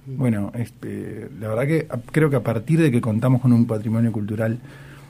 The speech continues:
Speaker 2: y una cantidad de trabajadores y trabajadoras de la cultura, es que nos reunimos y nos empezamos a dar cuenta que necesitábamos organizarnos, conocernos, sobre todo, recono-, conocernos entre nosotros y reconocernos como trabajadores de la cultura.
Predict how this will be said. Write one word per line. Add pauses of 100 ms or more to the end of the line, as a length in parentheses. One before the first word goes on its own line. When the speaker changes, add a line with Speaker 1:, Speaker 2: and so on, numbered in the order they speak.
(160)
Speaker 2:
y
una
cantidad
de
trabajadores
y
trabajadoras
de
la
cultura,
es
que
nos
reunimos
y
nos
empezamos
a
dar
cuenta
que
necesitábamos (380)
organizarnos,
conocernos,
sobre
todo,
recono-,
conocernos
entre
nosotros (840)
y
reconocernos
como
trabajadores
de
la
cultura.